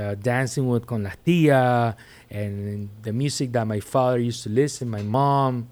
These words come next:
also my brothers, my older brothers, you know, they were into the seventies, eighties music. So I, I got a lot of the disco too. I got a lot of the electronic, the, the Euro,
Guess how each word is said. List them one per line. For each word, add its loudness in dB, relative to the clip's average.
also -6
my 0
brothers, 2
my 0
older 0
brothers, 0
you -6
know, -4
they -2
were 0
into -6
the -4
seventies, 0
eighties 0
music. 0
So -4
I, -4
I -6
got 0
a 2
lot 2
of 0
the -4
disco -2
too. -2
I -8
got 0
a 0
lot 2
of -2
the -2
electronic, -2
the, -4
the -8
Euro, 0